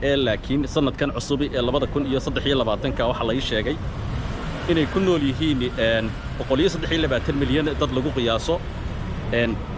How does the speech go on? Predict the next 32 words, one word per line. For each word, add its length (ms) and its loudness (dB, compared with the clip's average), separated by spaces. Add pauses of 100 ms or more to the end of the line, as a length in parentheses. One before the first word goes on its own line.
(440)
magaaladan 420 4 (100)
caasimadda 480 0
aynu 240 0
joogno 480 0
ee 100 2
Metro 480 0
Manila, 600 2
iyadana 280 2
waxaa 180 0
ku 100 -2
nool, 280 4 (120)
ee, 180 0
dad 120 2 (100)
lagu 280 -4
qiyaaso 540 0
ilaa 360 2 (520)
toddobiyo 380 2
toban 240 2
milyan 380 0 (160)
oo 80 0
qof. 200 -6 (1120)
Bal 100 2
ka 120 2
warrama 500 4
markaad 340 0
joogtaan, 380 0
ee, 180 2
dhulkeennii, 720 0
een, 280 0 (880)
amba 160 2
dhulkii 260 2
Soomaalida. 480 0